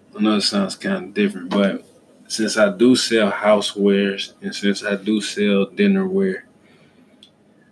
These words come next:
I even like to sell lighting, like, um, like chandeliers,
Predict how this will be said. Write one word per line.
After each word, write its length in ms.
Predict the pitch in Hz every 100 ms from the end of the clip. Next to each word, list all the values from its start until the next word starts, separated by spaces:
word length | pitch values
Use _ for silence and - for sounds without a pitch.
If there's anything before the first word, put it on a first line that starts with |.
| _ _ _
I 200 | 110 110
even 580 | 107 104 101 101 98 95
like 220 | 104 98
to 120 | - 95
sell 400 | - 104 98 90
lighting, 640 | 101 107 98 90 - - - _ _ _ _ _ _ _ -
like, 420 | 101 101 92 -
um, 540 | 101 95 87 - - - _ _ -
like 160 | 101
chandeliers, 1040 | - - 110 98 101 113 101 85 - -